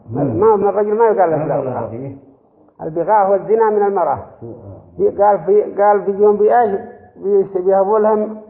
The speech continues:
Speaker 2: يعني بيأجرهم، بيأجروا الم-، يعني الممالك،
Speaker 1: آه.
Speaker 2: الإماء. لكن قال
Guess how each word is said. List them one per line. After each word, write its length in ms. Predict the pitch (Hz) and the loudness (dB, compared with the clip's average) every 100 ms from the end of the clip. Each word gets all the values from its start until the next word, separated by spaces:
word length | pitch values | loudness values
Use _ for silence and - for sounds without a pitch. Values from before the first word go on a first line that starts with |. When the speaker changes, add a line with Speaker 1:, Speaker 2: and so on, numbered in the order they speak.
| - _ _ _ _ _ - | -20 _ _ _ _ _ -10
Speaker 2:
يعني 160 | 196 | -6
بيأجرهم، 540 | 240 - 277 185 139 110 - - | -2 0 0 -2 -4 -6 -16 -10
بيأجروا 380 | - 226 247 269 | -6 -6 0 0
الم-، 460 | 262 220 202 - 160 | 0 -2 -4 -8 -8
يعني 520 | 196 190 208 202 208 | -4 0 0 2 2
الممالك، 480 | 214 202 170 135 156 | 2 2 0 -2 -4
Speaker 1:
آه. 300 | - 123 107 - - - | -6 -8 -10 -14 -18 -6
Speaker 2:
الإماء. 300 | 190 220 180 - - - - _ _ - - _ _ - | 0 2 0 -4 -12 -20 -20 _ _ -20 -20 _ _ -8
لكن 460 | 151 202 220 269 240 | -2 0 0 0 2
قال 220 | 247 240 | 0 -2